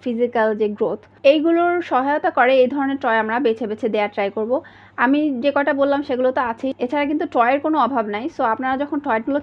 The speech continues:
কিনবেন, একটু মাথায় নিয়ে কিনবেন যে বাচ্চার কোন টয়টা নিলে কী ধরনের ডেভেলপমেন্টের ক্ষেত্রে সহায়তা হবে।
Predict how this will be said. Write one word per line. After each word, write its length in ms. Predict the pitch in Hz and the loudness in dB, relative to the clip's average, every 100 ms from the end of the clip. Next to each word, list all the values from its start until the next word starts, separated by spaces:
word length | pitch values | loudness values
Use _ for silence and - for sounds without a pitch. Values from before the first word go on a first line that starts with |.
| - | 0
কিনবেন, 320 | 339 240 277 - - - - | 2 2 0 -2 -12 -12 -8
একটু 160 | - | -2
মাথায় 300 | 285 254 311 | 0 0 0
নিয়ে 160 | 294 294 | 0 0
কিনবেন 360 | 277 220 254 370 | -2 -2 -2 -2
যে 100 | 254 | 0
বাচ্চার 380 | 196 - 254 262 | 0 0 -2 -2
কোন 400 | 285 285 285 277 | 0 0 0 -2
টয়টা 540 | 262 226 240 247 262 - - - - | -2 -2 -2 -2 -4 -8 -20 -14 -6
নিলে 340 | 240 233 262 453 - | -2 0 0 -2 -6
কী 100 | 269 | -4
ধরনের 480 | 294 277 277 277 277 - - - | -2 -2 -2 -2 -6 -10 -16 0
ডেভেলপমেন্টের 520 | 240 247 247 247 247 | 2 2 0 0 -4
ক্ষেত্রে 240 | 247 254 262 | -4 -4 -4
সহায়তা 500 | - 233 233 226 254 | -4 -4 -4 -4 -4
হবে। 260 | 220 - | -2 -2